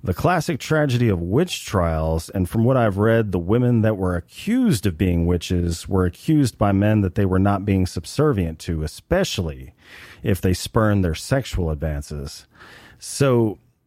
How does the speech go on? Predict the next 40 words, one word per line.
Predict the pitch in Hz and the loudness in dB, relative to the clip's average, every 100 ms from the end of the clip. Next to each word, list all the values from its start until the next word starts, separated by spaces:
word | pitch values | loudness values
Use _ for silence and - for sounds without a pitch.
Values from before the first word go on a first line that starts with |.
| _ _ _ _ - | _ _ _ _ -2
it | 113 98 | 0 0
was, | 110 143 190 190 127 | 0 2 2 2 2
in | 135 113 | 2 2
a | |
way, | 95 98 120 139 156 165 156 | 2 2 2 2 2 2 0
a | 95 | 0
method | 101 117 - 107 | 2 2 0 -2
for | - 104 | -2 0
the | |
men | 95 104 104 98 | 2 4 4 2
to | 98 | 0
repent | 87 - 143 143 | 0 2 0 0
to | 101 | -2
God | 123 120 107 | 0 0 0
for | 95 | -4
being | 92 95 87 85 | -2 0 0 0
lustful | 107 123 - 90 82 80 78 - - | 0 0 -2 -2 0 0 -4 -10 -4
and | 90 | -2
getting | 87 92 90 | 0 0 2
revenge | 85 80 110 104 82 | 0 2 2 2 0
on | 80 | -2
the | 80 | -2
woman | 82 82 | -2 0
in | 78 | -2
the | 73 | -4
process. | - 123 95 - 73 71 - - - - - - - - - | -2 0 -2 -4 -8 -10 -16 -20 -20 -20 -20 -20 -20 -20 -10
Do | 92 160 | -2 0
you | 233 | 0
feel | 285 247 | 2 2
like | 220 | 2
there's | - 170 151 | 2 2 2
any | 151 | 4
metaphorical | 110 113 117 - 139 120 113 104 | 4 4 2 2 0 2 2 2
modern-day | 95 87 95 107 107 107 | 2 2 2 2 4 2
witch | 104 110 - | 2 0 -2
trials | 120 113 110 | 0 2 2
happening | 117 113 107 107 104 | 0 0 0 2 2
as | 95 | 0
we | 92 | -4
speak? | - - 123 - | -4 -2 -4 -4